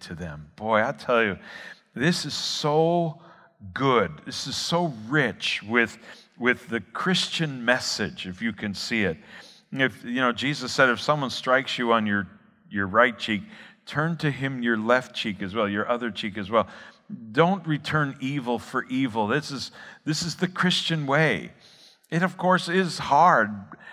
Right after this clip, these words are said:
because in our flesh we want to respond. We want to return evil for evil all the time.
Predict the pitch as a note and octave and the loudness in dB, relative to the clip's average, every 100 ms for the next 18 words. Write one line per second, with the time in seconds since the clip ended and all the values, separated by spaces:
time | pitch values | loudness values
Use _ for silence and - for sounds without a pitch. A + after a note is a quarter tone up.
0 | - - A#2 C3 C3+ B2+ A#2+ - C#3 F3 | -12 -4 0 2 4 4 4 2 6 6
1 | D#3+ - B2 A#2+ C#3 - C3 A2 A2 - | 4 -2 -2 0 0 0 -4 -4 -4 -2
2 | A#2 B2 C3 G#2 A2+ C#3 A#2 A2+ - B2+ | 2 4 2 0 0 0 -2 -6 -6 -4
3 | B2 A#2+ G#2+ A2 A2 G2+ A2 A2 A2 A2+ | -2 -2 -4 -4 -4 -6 -4 -2 0 2
4 | A#2 A#2+ D3 E3 C3 | 2 0 0 2 2